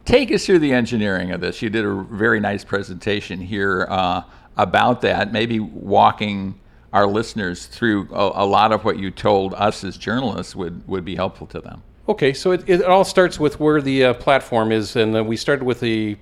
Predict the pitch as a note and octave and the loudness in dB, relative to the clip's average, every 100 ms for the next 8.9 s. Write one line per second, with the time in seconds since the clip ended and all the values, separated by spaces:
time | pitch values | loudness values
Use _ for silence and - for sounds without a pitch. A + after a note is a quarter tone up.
0 | - C3 C3+ - A#2 G#2 - B2+ - G#2 | -10 -6 -4 0 0 0 -2 -4 0 -2
1 | G2 A2+ G#2+ G#2 G#2 G#2+ F#2+ G2 G#2 F#2+ | 0 0 -2 -2 -2 -4 -4 -4 -4 -4
2 | - G2+ G#2+ F#2+ G#2 G2+ F#2+ - F#2+ - | 0 0 2 0 0 -2 -4 -6 -10 -4
3 | F#2 G2+ - - - - A2 A#2+ C#3+ F3+ | -4 -4 -6 -20 -20 -12 -2 0 2 2
4 | G#2+ F#2 F2+ E2 A2 G#2 A2+ A2+ G#2+ B2 | 0 -2 -4 -4 -6 -4 -4 -2 0 -2
5 | B2 - A#2+ G#2+ A#2+ A#2+ G#2+ F#2 F#2 F2 | -2 -2 -2 0 0 -2 -4 -4 -2 -2
6 | F#2+ - - - - A2 A2 G#2 B2+ C3 | -2 -6 -20 -20 -8 -2 0 2 2 2
7 | A#2+ A2+ F#2+ C#3 - G#2 G#2 G2 G2 F#2+ | 0 -6 -2 -4 -2 0 2 0 -4 -8
8 | - F#2+ F#2 F2+ F#2+ F#2 E2 E2+ | -4 -2 -2 -4 -4 -4 -8 -10